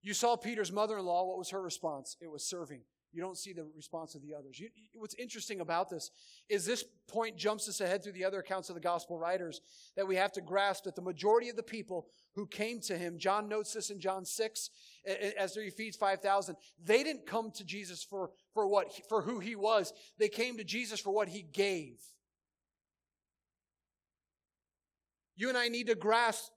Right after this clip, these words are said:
that the majority of people come to Christ not for who he is, but they come to Jesus because he gives them something. And yes, the truth is our Christian life started by us coming to Jesus for something.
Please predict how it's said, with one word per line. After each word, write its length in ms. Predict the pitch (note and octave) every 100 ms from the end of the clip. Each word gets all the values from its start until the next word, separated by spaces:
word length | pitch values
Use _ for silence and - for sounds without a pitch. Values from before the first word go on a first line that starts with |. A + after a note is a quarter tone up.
| _ _ _ -
that 120 | -
the 60 | A3+
majority 560 | A3 D#3+ A3 B3 C4
of 120 | C4
people 320 | - B3+ A#3+ A#3
come 280 | - A#3+
to 120 | A#3+ B3
Christ 440 | - A#3 A3 - _ _ _
not 380 | F#3+ G#3+ B3+ C4
for 160 | D4 A3
who 200 | C4+ C4
he 260 | C#4 C#4 C#4
is, 460 | C#4+ G#3+ G3 - - - -
but 140 | A#3
they 100 | A#3
come 300 | A3+ A3 C4
to 80 | B3
Jesus 460 | E3+ B3 C4 G#3+ F3+
because 340 | A#3 A3+ A3
he 140 | A3 F3 C#3+
gives 280 | B3 A#3+
them 180 | F#3 G#3+
something. 580 | F#3+ - G#3 E3+ F3+ C#3+ A#2+ _ _ _ _ _ _ _ _ _ _ _ _ _ _ _ _ _ _ _ _ _ _ _ _ _ _ _ _ _ _ _ _ _ _ _ -
And 100 | A#3
yes, 240 | C#4 C4+
the 120 | -
truth 320 | A#3 C4+ D#4+ B3+
is 160 | A#3
our 140 | A3+ A3+
Christian 360 | C4+ - B3
life 200 | A#3 A#3
started 420 | - B3 B3+ C4
by 160 | G#3 A3+
us 160 | B3 -
coming 260 | B3+ B3+
to 60 | A#3
Jesus 420 | F3 B3+ A#3+ B3
for 240 | - B3+
something. 520 | A3+ - C4 B3+ A3